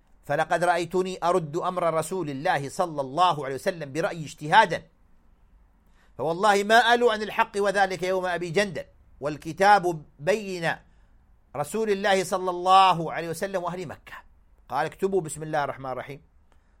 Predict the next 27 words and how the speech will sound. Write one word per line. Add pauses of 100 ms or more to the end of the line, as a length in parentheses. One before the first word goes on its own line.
(140)
فقالوا:
"ترانا
قد
صدقناك
بما
تقول، (720)
ولكنك
تكتب
باسمك
اللهم". (920)
فرضي
رسول
الله (280)
صلى
الله
عليه
وسلم
وأبيت، (1200)
حتى
قال
لي
رسول
الله
صلى
الله
عليه
وسلم: